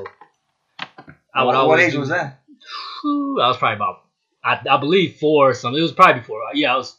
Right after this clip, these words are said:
Speaker 1: definitely four. It was
Speaker 2: Yeah,
Speaker 1: before
Speaker 2: you're
Speaker 1: I moved.
Speaker 2: mad.
Speaker 1: Yeah, we lad.
Speaker 2: What part of, what part of Colombia?
Speaker 1: I was in, um, what they call Tuluá, La Valle, which is close to Cali, Colombia, if anybody's familiar with that, you know, from Narcos, if you're watching
Speaker 2: <laughs>
Speaker 1: that, you know what I mean?
Speaker 2: Yeah.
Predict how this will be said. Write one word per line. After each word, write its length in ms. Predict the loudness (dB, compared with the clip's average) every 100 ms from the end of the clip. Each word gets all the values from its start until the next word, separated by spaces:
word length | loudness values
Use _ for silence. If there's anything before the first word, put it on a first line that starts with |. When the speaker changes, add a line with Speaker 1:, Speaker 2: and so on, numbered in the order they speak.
| _
Speaker 1:
definitely 320 | -6 -6 -12
four. 160 | -10 -10
It 40 | -8
was 100 | -10
Speaker 2:
Yeah, 180 | -12 -12
Speaker 1:
before 120 | -6
Speaker 2:
you're 100 | -4
Speaker 1:
I 60 |
moved. 120 | -4 -8
Speaker 2:
mad. 260 | -10 -10 -14 _ _
Speaker 1:
Yeah, 220 | -10 -6 -6
we 300 | -6 -6 -6
lad. 400 | -6 -6 -8 -14 -16 -20 _
Speaker 2:
What 140 | -10 -2
part 200 | -2 -2
of, 60 | -6
what 180 | -10 -8
part 180 | -12
of 80 | -14
Colombia? 360 | -20 -20 -20 _ -6
Speaker 1:
I 80 | -4
was 160 | -4
in, 100 | -8
um, 460 | -6 -4 -4 -6 -12 _ _ _ -14
what 120 | -8
they 80 | -6
call 240 | 0 -2
Tuluá, 480 | -2 -6 2 4 4
La 140 | 0 0
Valle, 420 | 0 0 -2 -4
which 200 | -4 -6
is 160 | -10
close 300 | -2 2 2 0
to 80 |
Cali, 380 | -4 2 2 2
Colombia, 520 | -6 -12 -14 -10 -10
if 80 | -10
anybody's 340 | -12 -10 -10 -10
familiar 340 | -18 -18 -18
with 120 | -16
that, 160 | -12 -12
you 60 | -12
know, 140 | -18
from 140 | _ _ _ 0
Narcos, 560 | 2 2 0 -2 -4
if 100 | -10
you're 100 | -8 -2
watching 280 | -2 0
Speaker 2:
<laughs> 120 | -2 0
Speaker 1:
that, 300 | 0 0 -2
you 80 |
know 80 | -4
what 60 | -4
I 40 |
mean? 220 | -2 -4
Speaker 2:
Yeah. 160 | -4